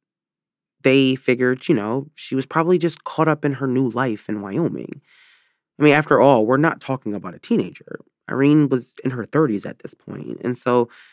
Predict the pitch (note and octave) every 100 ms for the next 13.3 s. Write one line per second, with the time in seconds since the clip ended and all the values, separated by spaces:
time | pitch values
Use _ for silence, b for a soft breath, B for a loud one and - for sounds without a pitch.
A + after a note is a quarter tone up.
0 | b b _ _ - C#3+ C#3+ G3+ G3 -
1 | - C3+ D3+ C3 C3+ C3 - A#2+ D3 B2
2 | B2 A#2 A2+ - A2+ A2+ G3 _ - -
3 | _ _ _ _ _ _ _ _ _ _
4 | _ - F3 F3+ A#3 C#4+ F#3+ - G2 A#2
5 | B2 A2 A#2 A#2 - A#2 A2 A2 A2 A2+
6 | G2+ G2+ A#2 - A2 F#2+ F#2+ - A3+ -
7 | - E2+ - - _ _ _ _ _ -
8 | C3+ D3+ C3 - A3+ D#4+ F3+ - A2 G#2+
9 | G#2+ - A#2 A2 G#2+ - _ - C#3+ G#3
10 | - F#3+ C#3+ A#2 G#2 A#2+ B2 A2+ G#2 G#2+
11 | A#2 C3 A#2+ G#2+ G2 - - G#2 G2+ -
12 | - _ A#2 D#3 C#3+ B2+ A2 B2 B2+ -
13 | - - -